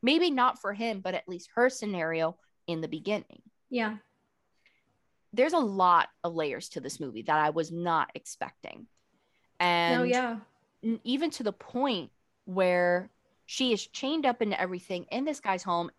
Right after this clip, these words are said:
Speaker 1: and his reasoning is, "Oh, it's 'cause I don't want them to take you away."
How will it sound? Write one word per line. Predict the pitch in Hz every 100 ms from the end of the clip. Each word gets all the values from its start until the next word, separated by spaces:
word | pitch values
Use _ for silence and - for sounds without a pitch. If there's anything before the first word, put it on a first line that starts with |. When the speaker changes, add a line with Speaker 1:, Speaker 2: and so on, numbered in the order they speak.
| _
Speaker 1:
and | 196 190
his | 202 190
reasoning | 226 392 247 185 139
is, | 170 - -
"Oh, | 220
it's | 190
'cause | - 196 175 -
I | 185
don't | 196 -
want | 180 190
them | 170
to | 165
take | 160 165 151 -
you | 156
away." | 147 247 311 -